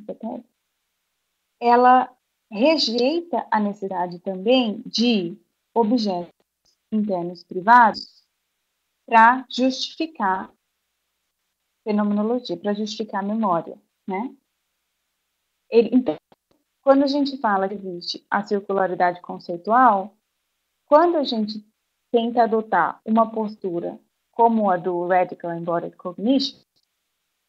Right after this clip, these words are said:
o que tá acontecendo é, nós estamos falando, "Olha, vamos sair dessa circularidade e tentar achar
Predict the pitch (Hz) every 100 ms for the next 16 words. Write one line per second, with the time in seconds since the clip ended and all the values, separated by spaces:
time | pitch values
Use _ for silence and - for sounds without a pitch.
0 | _ _ _ 226 269 285 285 285 277 277
1 | 277 254 208 180 214 220 254 254 254 220
2 | 233 247 226 220 269 359 - 339 285 269
3 | 294 233 208 202 202 185 185 175 170 175
4 | 254 233 - _ 196 202 240 254 247 233
5 | 311 320 - 226 190